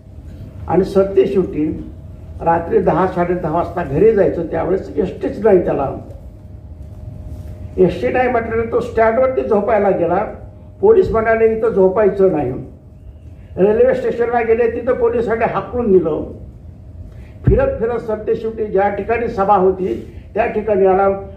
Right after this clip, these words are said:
तिथलं मंडप काढायचं काम चालू होतं. त्या मंडपवाल्याला म्हटलं, "अरे, मला इथं झोपू द्या, आम्ही या स्टेजवरती झोपायचं नाही, आम्ही हे सगळं काढणार आहोत,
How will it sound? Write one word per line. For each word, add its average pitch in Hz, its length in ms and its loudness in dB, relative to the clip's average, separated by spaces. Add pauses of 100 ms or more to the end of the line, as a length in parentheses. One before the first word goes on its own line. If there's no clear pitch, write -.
(200)
तिथलं 214 280 2
मंडप 196 480 4
काढायचं 202 400 2
काम 185 260 0
चालू 160 280 -2
होतं. 156 380 0 (640)
त्या 175 100 4
मंडपवाल्याला 180 720 4
म्हटलं, 175 300 -2
"अरे, 180 180 0
मला 180 220 0
इथं 180 180 0
झोपू 180 380 4
द्या, 143 240 2 (1120)
आम्ही 175 600 2
या 175 180 0
स्टेजवरती 165 720 0
झोपायचं 151 560 0
नाही, 196 120 0
आम्ही 185 200 6
हे 196 60 0
सगळं 185 240 2
काढणार 175 440 0
आहोत, 185 340 2